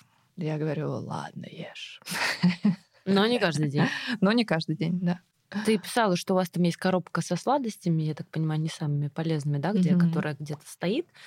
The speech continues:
Speaker 2: Ну и в целом как-то она не сильно к ней обращается, я так понимаю.
Speaker 1: Да, это вообще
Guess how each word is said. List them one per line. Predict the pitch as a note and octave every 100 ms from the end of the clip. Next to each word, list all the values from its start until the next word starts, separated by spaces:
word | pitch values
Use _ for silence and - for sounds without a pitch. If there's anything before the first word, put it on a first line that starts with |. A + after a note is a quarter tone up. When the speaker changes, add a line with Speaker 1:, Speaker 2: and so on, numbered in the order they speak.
| - - - -
Speaker 2:
Ну | A3 B3
и |
в | F3
целом | A#3 B3 G#3
как-то | F3 F3 -
она | D#3+ D#3
не | D3+
сильно | D3 F#3+ E3
к | -
ней | D#3 D3+ C#3
обращается, | D3 D3+ - - -
я | -
так | - -
понимаю. | C#3 C3+ C#3 - - -
Speaker 1:
Да, | F3 G#3 G3 F3+
это | E3+ F3 G#3
вообще | G#3+ - A3+ A3+ G#3+ G3+ F#3+ F#3